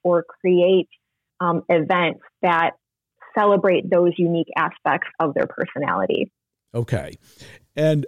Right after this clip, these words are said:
Speaker 2: and then once you get this planning done and you figure out what this,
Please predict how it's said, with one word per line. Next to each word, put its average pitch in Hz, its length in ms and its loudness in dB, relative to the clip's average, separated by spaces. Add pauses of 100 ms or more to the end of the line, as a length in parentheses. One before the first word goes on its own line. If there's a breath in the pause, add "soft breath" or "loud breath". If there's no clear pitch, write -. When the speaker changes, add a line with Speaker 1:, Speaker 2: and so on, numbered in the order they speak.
(140)
Speaker 2:
and 117 320 -2
then 143 400 0
once 156 260 0
you 165 80 2
get 127 180 2
this 110 180 -2
planning 135 560 0
done 85 260 -4
and 95 200 0
you 95 80 -2
figure 127 340 0
out 107 160 -2
what 113 220 -2
this, 104 300 -4